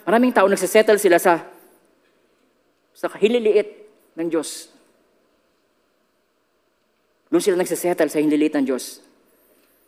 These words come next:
Pakinabang kay Lord. Pag okay na uli,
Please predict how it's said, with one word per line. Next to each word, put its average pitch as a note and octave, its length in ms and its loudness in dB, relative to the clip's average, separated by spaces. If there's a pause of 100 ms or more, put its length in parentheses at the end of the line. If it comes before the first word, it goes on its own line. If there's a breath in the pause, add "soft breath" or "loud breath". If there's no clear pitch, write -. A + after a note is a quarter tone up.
(120)
Pakinabang E3 560 -2 (1040)
kay C3+ 80 -6
Lord. C3+ 240 -6 (640)
Pag D#3+ 160 0
okay A#3 240 8
na C#4 160 6
uli, C#4+ 160 10